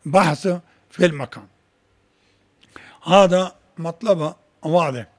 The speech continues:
مطلب آخر وهو أيضا تقريبا واضح هنا أو كالواضح كالبديهي، وهو أنه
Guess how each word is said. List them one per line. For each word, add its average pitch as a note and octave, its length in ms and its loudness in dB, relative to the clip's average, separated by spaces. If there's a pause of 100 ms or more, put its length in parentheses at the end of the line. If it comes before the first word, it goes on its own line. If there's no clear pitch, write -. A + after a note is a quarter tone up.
(960)
مطلب D4+ 520 2
آخر A#3 500 4 (960)
وهو A3 560 4 (120)
أيضا A#3+ 460 0 (140)
تقريبا F#3 500 -8
واضح F3+ 360 -2
هنا D#3+ 300 -8
أو D#3+ 220 -8
كالواضح D#3 680 -4
كالبديهي، D#3+ 840 -2 (520)
وهو D#3 500 -4
أنه F3+ 640 -2